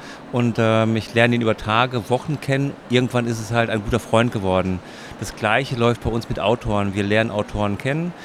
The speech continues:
wir führen die ersten Gespräche, wir machen mal ein kleines Buch, ein kleines Projekt und, ähm, dann vielleicht das nächste Projekt und noch ein Projekt. Und dann haben wir auch mal eine Autorin gefunden, einen Autoren gefunden,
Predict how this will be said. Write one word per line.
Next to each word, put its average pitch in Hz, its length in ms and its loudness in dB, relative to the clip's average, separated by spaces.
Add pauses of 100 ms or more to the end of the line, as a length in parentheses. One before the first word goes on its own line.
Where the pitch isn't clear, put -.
(220)
wir 117 120 0
führen 123 200 2
die 113 100 2
ersten 107 260 2
Gespräche, 120 640 0
wir 113 80 -2
machen 110 340 0
mal 107 200 2
ein 104 140 0
kleines 143 400 0
Buch, 135 260 -4
ein 113 120 -2
kleines 127 340 -2
Projekt 131 500 0 (320)
und, 120 280 2
ähm, 113 440 4
dann 117 420 2
vielleicht - 240 -2
das - 160 -10
nächste 123 320 0
Projekt 123 300 0
und 92 60 -6
noch 117 180 0
ein 135 100 0
Projekt. 123 460 0 (240)
Und 113 100 -2
dann 117 140 4
haben 120 100 2
wir 120 60 2
auch 104 100 -6
mal 113 80 0
eine 110 140 2
Autorin 117 560 2
gefunden, 120 640 0
einen - 100 -10
Autoren 120 300 0
gefunden, 113 480 -2